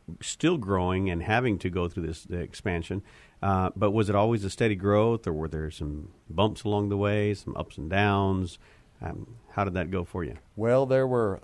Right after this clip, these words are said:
Speaker 2: there were ups and downs. There were, uh, some small downs and some big downs and
Speaker 1: Yeah.
Speaker 2: some big ups, and, uh, every one of them was a learning experience. But no, we have not just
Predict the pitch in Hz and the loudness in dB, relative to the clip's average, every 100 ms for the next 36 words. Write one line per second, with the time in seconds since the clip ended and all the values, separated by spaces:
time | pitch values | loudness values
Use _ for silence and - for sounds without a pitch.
0 | 98 113 131 127 117 139 - 160 135 117 | -4 0 2 2 6 4 4 -2 4 4
1 | 113 117 131 143 123 98 101 104 104 98 | 6 4 0 -4 -8 -4 0 2 2 0
2 | 90 - - - _ - 95 90 87 85 | -4 -10 -20 -20 _ -6 -2 -2 -4 -8
3 | - - - 101 - 113 117 120 123 127 | -14 -16 -8 -6 -4 2 4 6 4 4
4 | 139 135 120 117 127 120 143 127 120 107 | 2 0 0 0 0 2 2 2 2 4
5 | 92 87 92 95 82 82 107 123 131 127 | 2 0 -2 -2 -2 0 0 0 4 6
6 | 127 120 - 113 92 85 - - - - | 4 2 -2 -2 -2 -4 -12 -20 -20 -6
7 | 98 95 90 87 _ - 139 147 135 135 | 0 2 0 -4 _ 0 2 4 4 4
8 | 135 107 98 92 98 107 110 104 92 - | 4 2 0 -2 0 2 2 -2 -6 -6
9 | 104 87 87 - 113 131 151 165 175 151 | -6 -4 -6 -4 0 6 6 4 0 0
10 | 131 131 135 117 113 | 2 4 4 2 -4